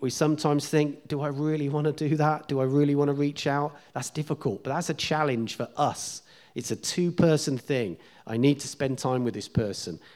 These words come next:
I need to do it. They don't really, they're not really the sort of person I wanna spend time with, but I need to do it, and I need to, to have that harmony.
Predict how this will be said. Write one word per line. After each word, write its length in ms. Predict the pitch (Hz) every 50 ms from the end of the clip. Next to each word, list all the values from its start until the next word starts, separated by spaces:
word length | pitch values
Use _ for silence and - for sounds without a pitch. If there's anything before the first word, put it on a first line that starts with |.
| -
I 80 | - 113
need 220 | 113 127 127 123
to 80 | - 120
do 220 | 107 - 117 110
it. 220 | 104 87 - - - - - _ _ _ _
They 100 | - 117
don't 280 | 110 135 127 123 - -
really, 600 | - 123 131 135 135 131 127 127 127 123 117 - - - _ _ _ _ _ _ _ _ _ _ _ _ _ _ _ _ -
they're 100 | 120 123
not 140 | 143 - 127
really 460 | 123 131 143 156 160 160 160 151 147 139
the 80 | 135
sort 200 | 131 - - 135
of 100 | 131 120
person 320 | - 151 147 135 - 139 127
I 120 | 123 127
wanna 180 | 127 135 123 117
spend 240 | - - 120 113
time 240 | 110 - 123 123 120
with, 160 | 110 101 95
but 120 | - 113 101
I 80 | 98
need 280 | 98 110 117 123 123 123
to 80 | - 120
do 200 | - - 113 104
it, 140 | 98 87 - -
and 100 | 107 107
I 60 | 101
need 260 | 104 117 117 110 -
to, 200 | - 113 101 92 - -
to 160 | - - 104 95
have 300 | - - 127 120 110 -
that 180 | 113 98 - -
harmony. 480 | - 117 110 110 107 104 95 87 -